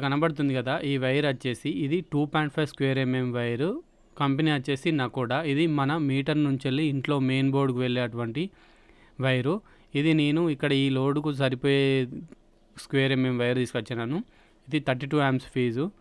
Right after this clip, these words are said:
మనం ఫోర్ పాయింట్ జీరో స్క్వేర్ ఎంఎం వైర్ కూడా వాడచ్చు. కాకపోతే వీళ్ళకు టూ పాయింట్ స్క్వేర్, టూ పాయింట్ ఫైవ్ స్క్వేర్ ఎంఎం వైర్ సరిపోతుంది కాబట్టి నేను ఇదే తీసుకురావడం జరిగింది. ఈ వైరు ఇంతకు ముందుకు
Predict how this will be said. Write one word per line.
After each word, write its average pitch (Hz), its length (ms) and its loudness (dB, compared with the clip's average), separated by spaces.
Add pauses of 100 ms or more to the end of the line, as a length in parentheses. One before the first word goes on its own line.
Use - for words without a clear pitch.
(240)
మనం 147 220 0
ఫోర్ 135 200 0
పాయింట్ 151 220 4
జీరో 151 220 2
స్క్వేర్ 139 240 0
ఎంఎం 139 240 2
వైర్ 127 180 0
కూడా 131 180 2
వాడచ్చు. 120 400 0
కాకపోతే 139 460 -2
వీళ్ళకు 135 320 0
టూ 131 60 2 (100)
పాయింట్ 139 240 0
స్క్వేర్, 131 260 0 (100)
టూ 139 120 2
పాయింట్ 131 200 0
ఫైవ్ 131 140 -4
స్క్వేర్ 127 240 -2
ఎంఎం 123 260 0
వైర్ 120 260 -2
సరిపోతుంది 120 520 -4
కాబట్టి 117 400 -4
నేను 131 240 0
ఇదే 131 160 0 (120)
తీసుకురావడం 120 500 -4
జరిగింది. 107 340 -2 (1400)
ఈ - 20 2 (120)
వైరు 156 260 4 (120)
ఇంతకు 151 300 0
ముందుకు 151 240 2